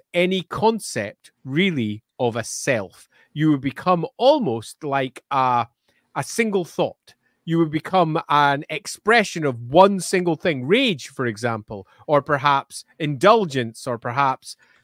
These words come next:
uh, indeed, you can even see how the Chaos Gods came about. And all the small expressions of that, the smaller ones, all of the demons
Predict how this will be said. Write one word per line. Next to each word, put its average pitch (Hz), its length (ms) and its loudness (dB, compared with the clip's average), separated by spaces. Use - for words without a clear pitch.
uh, 160 120 -10
indeed, 165 420 -4
you 117 80 -10
can 147 140 -6
even 165 160 -2
see 202 140 -6
how 196 80 0
the 185 80 -4
Chaos 208 260 -2
Gods 202 280 -2
came 233 200 -8
about. 220 540 2
And 160 240 4
all 214 240 2
the 202 120 0
small 214 460 0
expressions 196 640 -4
of 123 160 -10
that, 131 340 -2
the 131 180 -16
smaller 165 400 0
ones, 127 400 -2
all 226 460 2
of 208 120 0
the 190 100 2
demons 151 580 -4